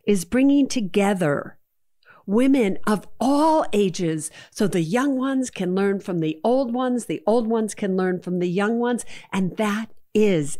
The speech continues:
a true community of women. And what I want this podcast to be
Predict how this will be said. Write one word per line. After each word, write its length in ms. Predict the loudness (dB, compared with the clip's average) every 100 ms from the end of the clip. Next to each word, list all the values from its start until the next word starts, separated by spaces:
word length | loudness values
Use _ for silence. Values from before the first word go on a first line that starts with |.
| -2
a 180 | -2 -2
true 600 | -6 0 4 4 4 0 -6 -8 -6
community 840 | 0 2 2 2 2 0 -2 -2
of 240 | -2 -2 -4
women. 680 | 0 2 4 4 2 0 -4 -12 -18 -4
And 160 | 0
what 160 | 2 0
I 180 | -2 -4
want 360 | -2 -2 -4 -4
this 140 | -8
podcast 560 | -6 -8 -6 -4 -6 -4
to 100 | -6
be 240 | -2 -2